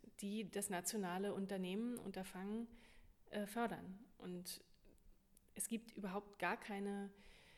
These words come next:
äh, kein Verständnis, dass Steuern, äh, Kunst und Kultur fördern sollten. Das ist nicht angelegt. Das ist weder in den, denjenigen, die die wenigen Steuern zahlen, noch denen, die's, die sie verwalten. Das ist einfach nicht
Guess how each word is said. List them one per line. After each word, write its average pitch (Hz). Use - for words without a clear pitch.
äh, 190
kein 196
Verständnis, 208
dass 185
Steuern, 196
äh, 196
Kunst 220
und 196
Kultur 240
fördern 175
sollten. -
Das 185
ist -
nicht 196
angelegt. 208
Das 180
ist 180
weder 190
in 185
den, 185
denjenigen, 196
die 180
die 180
wenigen 196
Steuern 180
zahlen, 226
noch 214
denen, 214
die's, 202
die 196
sie 190
verwalten. 190
Das -
ist -
einfach 185
nicht 190